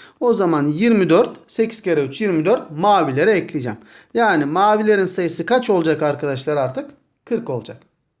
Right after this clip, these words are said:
Hemen şuradan bakabilirsiniz. Bakın üç tane şıkkımız var. Şu iki arkadaşı ne yaptık? Elemiş olduk. Gelelim şu arkadaşa. Yani şu köşenin yanındaki arkadaşa. Onu da siyahla göstereyim. Şu arkadaşa.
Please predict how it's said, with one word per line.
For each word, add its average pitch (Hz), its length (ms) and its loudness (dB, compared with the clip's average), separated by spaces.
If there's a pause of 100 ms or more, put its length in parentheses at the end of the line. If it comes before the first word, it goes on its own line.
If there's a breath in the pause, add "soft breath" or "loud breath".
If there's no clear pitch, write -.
(320 soft breath)
Hemen 214 240 0
şuradan 190 400 2
bakabilirsiniz. 208 600 2
Bakın 131 320 -8
üç 190 200 -6
tane 151 240 -2
şıkkımız 175 500 -2
var. 123 140 0 (380 loud breath)
Şu - 160 -10
iki 180 240 0
arkadaşı 156 480 0
ne 190 40 0
yaptık? 175 340 -2
Elemiş 190 380 0
olduk. 123 380 -4 (680)
Gelelim 247 400 0 (460 loud breath)
şu 254 200 0
arkadaşa. 165 480 -2
Yani 180 300 2
şu 196 160 -6
köşenin 214 420 2
yanındaki 190 580 2
arkadaşa. 131 580 -4 (960)
Onu 160 180 -2
da 220 80 2
siyahla 165 460 2
göstereyim. 123 480 -8 (180)
Şu - 240 -2
arkadaşa. 127 480 -4